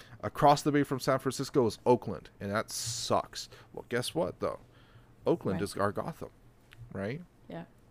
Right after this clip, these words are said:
Speaker 2: yeah.
Speaker 1: Metropolis, the beacon of hope, Gotham, the down and dirty, across each other from the bay. That's how he worked it, where they were sister cities across from a bay, right? This one
Speaker 2: Mm-hmm.
Speaker 1: <clears throat> is not concerning itself with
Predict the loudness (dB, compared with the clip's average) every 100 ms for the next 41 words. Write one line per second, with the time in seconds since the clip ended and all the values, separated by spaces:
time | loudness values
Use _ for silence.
0 | -12 -8 -6 -2 2 4 4 4 2 0
1 | 0 -2 -4 4 4 4 0 0 0 -2
2 | -2 2 2 2 0 0 0 -2 -4 -2
3 | -2 -4 -6 -4 -4 -6 -10 -10 -6 -4
4 | -2 2 2 0 -6 -6 -6 -8 -8 -10
5 | -12 -14 -16 -18 -20 -20 -10 -6 -2 0
6 | 2 2 0 -2 -6 -4 -4 -4 -6 -6
7 | -6 -6 -10 -12 -8 -8 -8 -10 -12 -12
8 | -10 -12 -12 -18 -20 -20 -20 -20 -10 -6
9 | -6 -6 -14 -18 2 2 2 0 0 -2
10 | -8 -6 2 4 6 2 4 2 2 -4
11 | -10 0 0 2 -2 0 0 0 0 0
12 | -2